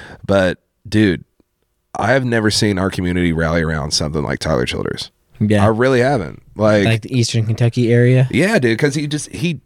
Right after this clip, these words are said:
Speaker 1: he tells the story, like, there was an article that I read. He tells a story about an area that tells the truth but does not rely on any stereotypes.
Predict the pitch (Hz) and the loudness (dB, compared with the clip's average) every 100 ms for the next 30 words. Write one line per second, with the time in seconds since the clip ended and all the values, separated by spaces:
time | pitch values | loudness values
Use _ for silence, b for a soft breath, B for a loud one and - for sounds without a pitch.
0 | - 135 135 180 190 - - 131 135 135 | -8 -6 -2 0 0 0 0 0 2 4
1 | 117 104 120 147 123 95 101 104 104 98 | 4 0 0 0 0 0 0 2 2 2
2 | 98 98 98 98 - - 113 110 107 98 | 2 2 2 0 -4 -2 2 4 2 0
3 | 85 B _ b b b b b b - | -4 B _ b b b b b b -4
4 | 175 185 135 - 123 120 117 107 98 101 | -2 0 -2 0 2 2 2 2 0 0
5 | 104 92 104 104 101 95 - - - _ | -2 0 0 2 2 0 -4 -12 -20 _
6 | _ _ 104 110 104 98 - _ _ _ | _ _ -2 0 0 -2 -10 _ _ _
7 | _ _ 160 190 139 - 131 117 - 98 | _ _ 0 0 0 -2 -2 -2 -2 -2
8 | 107 113 113 104 98 95 95 92 98 87 | 0 0 0 2 2 2 0 -2 -4 -2
9 | - 80 64 - 71 58 - - | -2 -2 -2 -4 -6 -8 -8 -12